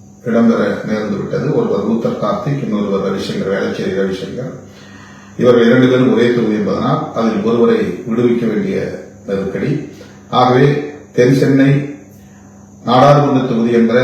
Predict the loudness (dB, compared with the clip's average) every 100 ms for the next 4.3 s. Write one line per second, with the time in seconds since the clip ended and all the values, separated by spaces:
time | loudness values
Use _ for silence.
0 | 0 0 -2 0 0 0 -2 -6 -4 -2
1 | -2 -6 -14 -20 -20 -2 2 4 2 2
2 | 0 -2 -2 -4 -6 -14 -4 0 2 2
3 | 0 -2 -2 -2 -2 -4 -6 -8 -8 -4
4 | -4 -4